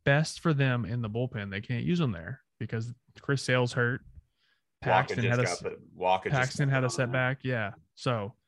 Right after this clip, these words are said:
Speaker 1: it just sucks, man. They're in a, but the, the biggest issue for me, even all those games they, they blew were, like, two to one, one nothing,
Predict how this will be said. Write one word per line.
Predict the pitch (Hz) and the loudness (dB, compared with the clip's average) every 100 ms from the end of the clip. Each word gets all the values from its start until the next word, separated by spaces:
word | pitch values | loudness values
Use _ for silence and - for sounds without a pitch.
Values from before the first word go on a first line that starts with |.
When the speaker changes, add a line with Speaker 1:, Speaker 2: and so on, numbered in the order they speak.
| - - _ _ _ _ | -14 -14 _ _ _ _
Speaker 1:
it | - | -10
just | 190 165 - | -6 -6 -6
sucks, | 120 104 - | -8 -10 -12
man. | 110 123 | -10 -6
They're | 151 | -4
in | |
a, | 135 | -2
but | 147 170 | 2 4
the, | 160 | 4
the | 160 | 4
biggest | 160 190 202 | 6 6 6
issue | 180 - 185 | 4 4 2
for | 165 | 4
me, | 143 147 180 190 _ _ _ _ _ _ - | 2 2 2 -2 _ _ _ _ _ _ 2
even | 190 208 175 | 4 4 6
all | 190 | 4
those | 190 151 | 4 4
games | 160 156 | 2 4
they, | 165 139 135 - | 2 0 -6 -10
they | 143 139 | -2 -2
blew | 127 131 151 190 | 0 0 0 0
were, | 143 | 0
like, | 117 110 - | -2 -4 -2
two | 165 | 0
to | 147 | 2
one, | 147 139 104 123 | 2 0 -4 -4
one | 139 143 | -4 0
nothing, | 143 131 107 | 0 -2 -6